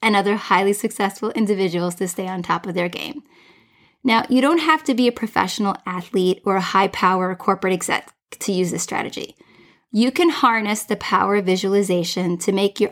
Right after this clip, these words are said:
upcoming presentation a greater success, or you could use it to feel more confident for an upcoming job interview, or you can even use it to better frame your food choices. So visualization is something that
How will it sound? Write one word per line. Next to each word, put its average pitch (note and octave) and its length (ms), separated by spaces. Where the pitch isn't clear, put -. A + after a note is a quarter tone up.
upcoming A3+ 480
presentation F#3+ 760
a F#3+ 60
greater F3 240
success, F3 640
or A3+ 300
you A3+ 120
could A3+ 200
use A3 200
it B3+ 100
to A3+ 100
feel G3+ 240
more G3+ 160
confident F#3+ 600
for G3 140
an F3+ 140
upcoming F#3+ 540
job D3+ 280
interview, G3 580
or - 120
you C#4 140
can D4+ 160
even D#4+ 220
use C4+ 200
it C4 120
to A3+ 100
better G3+ 240
frame G#3 260
your F#3+ 80
food G#3 240
choices. - 540
So - 400
visualization A#3+ 1080
is G#3 160
something G3 340
that - 220